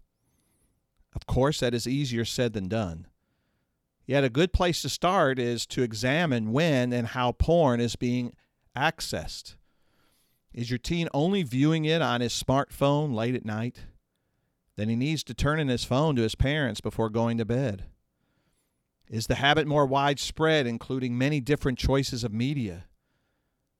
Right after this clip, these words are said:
Then the teen should seek to discover ways to stop those activities as well. While this is standard behavior modification in some ways, real change cannot happen without a transformation of heart and the work of the Spirit.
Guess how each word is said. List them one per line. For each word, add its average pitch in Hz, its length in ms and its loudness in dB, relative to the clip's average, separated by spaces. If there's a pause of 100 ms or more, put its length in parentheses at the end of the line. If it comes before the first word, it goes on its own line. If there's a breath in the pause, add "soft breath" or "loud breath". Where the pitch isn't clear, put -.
(120)
Then 117 120 -4
the 113 80 -4
teen 165 320 -2
should 123 160 -4
seek 147 240 -2
to 135 80 -8
discover 131 440 -2
ways 127 500 0
to 107 100 -8
stop 110 360 -4
those 127 260 0
activities 107 600 -4
as 95 140 -8
well. 98 460 -4 (1400)
While 156 160 -2
this 226 180 0
is - 80 -2
standard 160 480 0
behavior 135 400 0
modification 120 800 -2
in 101 80 -4
some 95 280 -2
ways, 87 460 -6 (540)
real 185 300 2
change 135 500 0
cannot 117 300 -2
happen 139 400 0
without 117 320 0
a 104 60 -2
transformation 135 920 -2
of 104 100 -6
heart 113 500 -4 (280)
and 110 120 -4
the 104 60 -4
work 123 380 -2
of 110 100 -8
the 101 60 -10
Spirit. - 540 -8